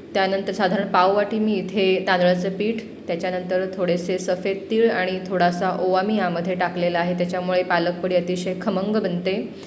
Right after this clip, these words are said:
आता हे आपल्याला पाणी न टाकता छान मळून घ्यायचं आहे. अजिबात इथे पाण्याचा वापर मी केलेला नाहीये.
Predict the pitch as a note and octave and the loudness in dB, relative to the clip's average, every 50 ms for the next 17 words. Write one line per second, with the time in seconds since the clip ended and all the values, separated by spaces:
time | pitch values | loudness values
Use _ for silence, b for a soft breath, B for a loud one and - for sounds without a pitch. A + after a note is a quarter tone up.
0 | B B B B B B B - F#3+ - G#3 G3 A3+ A#3 G#3+ - - G#3+ G#3+ G#3+ | B B B B B B B -6 -2 0 0 2 4 4 4 4 2 2 2 2
1 | A3+ A3 A3 G#3+ G3 G3+ G#3+ A3 A3+ A3 A3+ B3+ C4 - G3+ F#3+ - - G3+ G3+ | 2 2 4 4 4 6 4 4 4 4 4 2 4 4 2 2 2 0 -2 -2
2 | - - G#3+ G#3 G#3+ G#3+ G3+ G3 G3 G#3+ A#3+ A#3 B3 A#3 F#3 F3 F3+ - F#3 F3+ | -2 -2 -4 -2 0 2 4 4 4 4 2 2 2 2 0 0 0 0 2 2
3 | F3 F3 F#3+ F#3+ F#3 - - - - G3 F#3+ G#3 G#3+ A3+ A#3 A3+ G#3 G#3+ A3+ G#3+ | 2 2 0 -2 -4 -6 -8 -4 -2 -2 0 0 0 0 0 0 0 0 0 0
4 | G#3 F#3 F#3 F#3 F#3 G3 G3 G3 F#3 F#3 G3 F#3+ F#3 F#3+ G3 - F#3+ F3 F3+ F#3 | 2 2 2 2 2 2 2 2 2 2 0 0 0 0 -2 -2 0 2 4 4
5 | F#3+ G3 G3 G3+ F#3+ F#3+ F#3+ F#3 F#3 F#3+ G#3+ A3 - - - | 4 2 2 0 -2 -2 -2 -2 -2 -2 -2 -4 -8 -10 -14